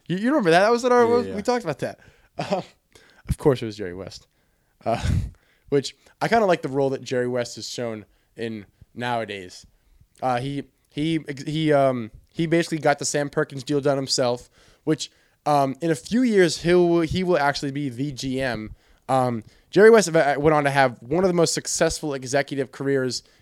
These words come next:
Speaker 1: in N B A history.
Speaker 2: Yeah, Jerry West is the mafia don of the N B A, and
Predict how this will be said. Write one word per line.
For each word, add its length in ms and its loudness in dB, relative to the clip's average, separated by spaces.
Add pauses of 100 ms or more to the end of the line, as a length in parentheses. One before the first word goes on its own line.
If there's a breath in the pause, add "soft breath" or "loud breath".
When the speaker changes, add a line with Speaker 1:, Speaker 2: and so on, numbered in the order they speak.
(120)
Speaker 1:
in 400 -4 (100)
N 140 0
B 140 0
A 100 2
history. 560 -6 (240)
Speaker 2:
Yeah, 140 -2
Jerry 280 2
West 300 0
is 160 -12
the 100 -8
mafia 420 -6
don 280 -8
of 100 -16
the 120 -10
N 80 -12
B 160 -16
A, 100 -14
and 180 -18